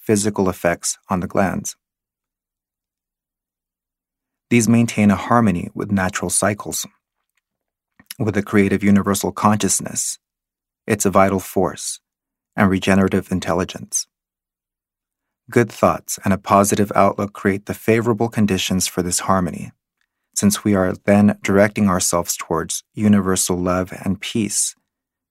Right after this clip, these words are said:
that are the vital forces of the universe. Conversely, mental confusion and every negative thought creates an imbalance which seriously disturbs hormonal secretions.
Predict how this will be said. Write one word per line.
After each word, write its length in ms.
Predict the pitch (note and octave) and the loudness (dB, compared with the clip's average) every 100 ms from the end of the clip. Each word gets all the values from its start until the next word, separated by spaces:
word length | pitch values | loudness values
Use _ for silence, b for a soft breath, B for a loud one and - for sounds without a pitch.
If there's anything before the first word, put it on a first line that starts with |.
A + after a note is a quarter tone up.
| _ - | _ -2
that 120 | G#2 | 2
are 80 | F#2 | 2
the 100 | F#2+ | 2
vital 300 | F#2 F#2+ F2+ | 2 0 0
forces 500 | - G#2 G2+ F#2 F2+ | -2 0 2 0 -4
of 140 | E2 | -6
the 80 | F#2 | -4
universe. 520 | F#2+ G2 - - - - _ _ _ _ _ _ _ _ _ _ _ | 0 -2 -2 -12 -14 -16 _ _ _ _ _ _ _ _ _ _ _
Conversely, 680 | G#2+ G2+ F2+ - F#2+ F#2+ A2+ _ _ _ _ _ _ | 0 0 0 -4 -4 -6 -8 _ _ _ _ _ _
mental 380 | A2 A2 A2+ A#2 | 2 2 2 -2
confusion 760 | - A#2+ G#2 G#2 G2 G#2 F#2+ | 0 -2 2 2 4 2 0
and 220 | F#2+ F#2+ - | 0 -2 0
every 480 | G2 F#2+ G2 F#2+ - | 0 2 0 0 0
negative 520 | G2+ G#2+ G#2+ G2 F#2 | 2 4 2 0 -2
thought 420 | - - D#2 - | -4 -2 0 -2
creates 340 | - G#2 G2 G2 | -4 -2 0 0
an 100 | F#2 | -2
imbalance 580 | A2 A2+ F#2+ D#2+ - - | 0 2 2 0 -4 -6
which 160 | - - | -6 -4
seriously 560 | - A2+ A#2 A#2 - | -2 0 0 0 -2
disturbs 560 | G#2+ G#2 - F2+ F2 - | -4 -4 -2 -2 -2 -4
hormonal 540 | - F2+ F2 E2+ E2 | -4 -2 -2 -2 -4
secretions. 680 | - - G#2 G2+ - - - | -6 -4 -2 -2 -4 -10 -12